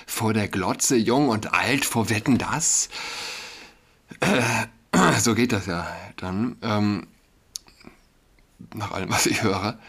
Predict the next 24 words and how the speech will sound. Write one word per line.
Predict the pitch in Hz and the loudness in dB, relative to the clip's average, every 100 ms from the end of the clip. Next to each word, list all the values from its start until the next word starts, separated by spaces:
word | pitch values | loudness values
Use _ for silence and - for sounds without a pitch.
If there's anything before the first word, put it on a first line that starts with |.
| - - - - _ _ _ - - _ _ - - - 104 80 107 - - - - - 110 | -20 -20 -20 -20 _ _ _ -20 -20 _ _ -20 -20 -20 -20 -20 -16 -12 -12 -10 -12 -12 -2
Und | 113 - - - - - | 0 0 -6 -14 -14 -4
wisst | 131 131 | 0 2
ihr, | 120 - - - - - | 0 -2 -16 -20 -20 -8
vielleicht | 117 117 131 | -2 0 -2
ist | 135 | -4
das | 117 - | -4 -6
zu | - | -4
kurz | - 165 | -2 -2
gegriffen, | 165 110 76 - | -2 -4 -8 -10
aber | - 104 | -6 2
Millionen | 120 123 131 143 196 160 | 4 6 6 4 4 4
Menschen, | 135 165 - 98 | 4 2 0 0
die | 98 | -2
sich | 107 - | -2 -2
allabendlich | - 135 87 113 120 117 - - - | 0 0 0 -2 -6 -10 -14 -16 -12
vor | - 104 | -6 -2
Wetten, | 110 113 120 | -2 0 0
dass | 107 - - | 0 -2 -4
treffen, | - 87 - - - - - - | -6 -12 -14 -14 -18 -20 -20 -10
da | - | -6
ist | - 147 | -2 0
es | 139 - | 0 0
kein | 104 90 | -2 -4
Wunder, | 120 131 - | -4 -4 -6